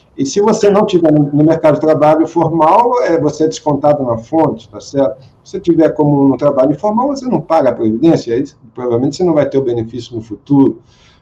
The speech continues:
né? Então, é, o que que aconteceu de lá pra cá? Uma transformação brutal, né? Terceira revolução industrial, quarta revolução industrial,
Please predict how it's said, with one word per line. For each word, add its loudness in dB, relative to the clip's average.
né? -2
Então, 2
é, 4
o 0
que -10
que -4
aconteceu 2
de 0
lá 4
pra 0
cá? 0
Uma 2
transformação -2
brutal, -4
né? -8
Terceira 0
revolução 0
industrial, -2
quarta 2
revolução -2
industrial, -6